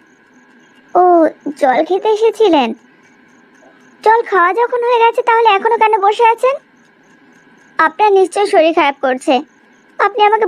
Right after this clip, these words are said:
বলতে চাইছেন না, তাই না? আমি ঘরে যাচ্ছি, তুমি তোমার বকবক করো, তোমার বকবক শুনতে আমার আর ভালো লাগছে না। ঠিক আছে, আমি ঘরে চলে যাচ্ছি, আপনি এখানেই বসে থাকুন, সারা রাত বসে থাকুন,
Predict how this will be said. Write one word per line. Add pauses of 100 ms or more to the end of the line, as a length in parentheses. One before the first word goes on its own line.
বলতে
চাইছেন
না,
তাই
না? (1300)
আমি (100)
ঘরে
যাচ্ছি, (760)
তুমি
তোমার
বকবক
করো, (580)
তোমার
বকবক
শুনতে
আমার
আর
ভালো
লাগছে
না। (1200)
ঠিক
আছে, (100)
আমি (100)
ঘরে
চলে
যাচ্ছি, (560)
আপনি (100)
এখানেই
বসে
থাকুন, (560)
সারা (120)
রাত
বসে
থাকুন,